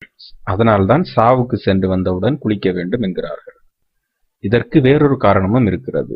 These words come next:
இறந்தவர் நமக்கு வேண்டப்பட்டவராக இருக்கலாம் அல்லது நம் அன்பிற்கு பாத்திரமானவர்களாகவும் இருக்கலாம். அவர்களின் நிரந்தர பிரிவு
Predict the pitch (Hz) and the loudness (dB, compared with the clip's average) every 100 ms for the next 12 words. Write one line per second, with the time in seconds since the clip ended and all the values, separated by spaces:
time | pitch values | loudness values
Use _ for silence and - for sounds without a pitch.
0 | - - 104 135 135 139 131 98 95 - | -10 -2 2 2 4 2 2 0 -2 -4
1 | 92 98 113 113 - - 95 92 87 95 | -2 0 2 0 -2 -2 0 0 -2 -4
2 | 82 - - 82 90 - _ - 95 90 | -10 -12 -6 -4 -4 -8 _ -8 -6 -4
3 | 90 151 123 92 92 104 120 123 - 139 | -4 -4 -2 -2 0 0 0 -2 -2 0
4 | 104 98 104 95 90 92 90 87 90 85 | 0 0 -2 -4 -4 -6 -6 -6 -6 -6
5 | - - 143 92 - - 67 69 _ 95 | -6 -8 -8 -8 -10 -8 -8 -8 _ -2
6 | 101 127 135 135 120 101 113 123 113 95 | 2 2 2 0 0 2 2 2 0 0
7 | 92 82 90 | -4 -8 -6